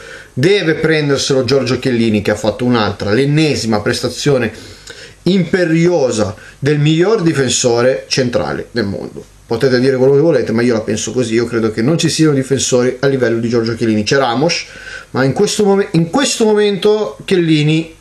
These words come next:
è un pochettino sopra. E,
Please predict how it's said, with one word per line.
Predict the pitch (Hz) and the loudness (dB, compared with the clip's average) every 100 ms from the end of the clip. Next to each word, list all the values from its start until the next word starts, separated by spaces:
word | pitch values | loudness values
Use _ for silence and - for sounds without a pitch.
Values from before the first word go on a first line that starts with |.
| - | -4
è | 147 | -2
un | 143 | 0
pochettino | 143 120 120 113 | 0 0 0 -2
sopra. | 101 107 - - - - - - - _ | -2 -6 -8 -14 -20 -20 -20 -20 -20 _
E, | 131 123 120 117 113 107 107 90 92 - - - | 0 2 2 2 2 2 2 2 -2 -4 -10 -16